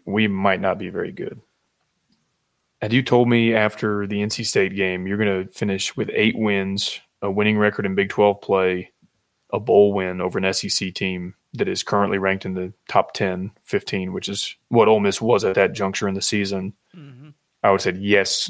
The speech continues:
Speaker 1: sign me up. I'll, I'll take that next year. Like, re-, rebuild this year, and let's do that next year. I'll take it." It, it's just hard to gripe, man. I mean, you won your quote-unquote big games,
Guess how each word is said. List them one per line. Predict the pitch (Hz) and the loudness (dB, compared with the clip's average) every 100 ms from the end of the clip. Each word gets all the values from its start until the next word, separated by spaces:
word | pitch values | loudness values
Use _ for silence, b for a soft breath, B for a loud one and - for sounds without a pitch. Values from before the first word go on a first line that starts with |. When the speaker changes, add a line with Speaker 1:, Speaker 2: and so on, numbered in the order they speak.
| - | -6
Speaker 1:
sign | - 107 98 | -2 0 0
me | 95 90 | -2 -4
up. | 87 - | -2 2
I'll, | 120 - | 2 4
I'll | 123 | 2
take | 139 131 | 2 2
that | 107 | 2
next | 104 101 - | 2 -2 -4
year. | 95 90 | -6 -4
Like, | 95 - _ - | -4 -6 _ -10
re-, | 117 120 | -6 0
rebuild | 123 131 123 107 | 2 4 2 2
this | 120 - | 0 4
year, | 120 113 | 4 4
and | 98 95 | 2 -2
let's | 104 - | 0 0
do | 113 | 2
that | 101 98 | 2 2
next | 101 98 | 0 -2
year. | 98 92 | -2 -2
I'll | 90 | -2
take | 98 95 | -4 -4
it." | 92 - _ _ _ _ _ _ _ _ _ _ _ _ _ _ _ - | -6 -8 _ _ _ _ _ _ _ _ _ _ _ _ _ _ _ 0
It, | - - | 0 2
it's | 135 147 | 2 4
just | 139 | 6
hard | 123 104 | 6 4
to | |
gripe, | 92 98 95 | 2 4 4
man. | 95 92 | 0 0
I | 92 | 0
mean, | 92 87 _ _ _ b b _ _ _ _ - | -4 -8 _ _ _ b b _ _ _ _ 2
you | 113 | 4
won | 113 120 120 113 | 6 6 6 4
your | 110 117 107 101 | 4 4 2 0
quote-unquote | - 123 120 - 117 104 | 2 4 4 4 2 4
big | 117 107 | 0 2
games, | 107 113 117 117 117 - | 2 4 4 2 0 -4